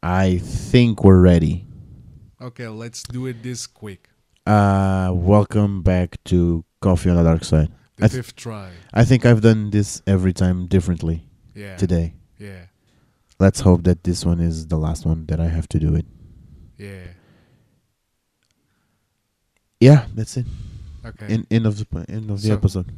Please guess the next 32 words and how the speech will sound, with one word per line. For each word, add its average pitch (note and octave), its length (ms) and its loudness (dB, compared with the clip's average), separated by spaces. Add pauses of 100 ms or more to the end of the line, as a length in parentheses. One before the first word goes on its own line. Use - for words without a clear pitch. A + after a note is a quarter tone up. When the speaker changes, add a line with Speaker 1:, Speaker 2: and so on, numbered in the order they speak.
Speaker 2:
end A#2+ 200 -10
of A#2 160 -10
the B2 100 -8
episode A#2+ 560 -10
after A#2+ 400 -12
fifth - 460 -14
tries A#2+ 440 -12
of A#2 160 -14
trying A#2 540 -14
to A2 80 -18
put A#2 320 -16
this G#2+ 180 -14
shit - 840 -12 (360)
to - 100 -20
work. C3+ 760 -12 (260)
We're G#2 260 -18
done. C3+ 540 -12 (340)
We're G#2+ 240 -20
not A2 240 -18 (120)
gonna A2 280 -18 (140)
talk A#3 320 -10
anything. D#3+ 640 -14
We're D3 80 -14
just B2+ 400 -16
gonna B2+ 360 -14
drop B2 480 -10
this A2+ 280 -16
one A2 520 -12
minute G3+ 380 -4
of D#3 180 -12
sound - 720 -14
file. E2+ 540 -16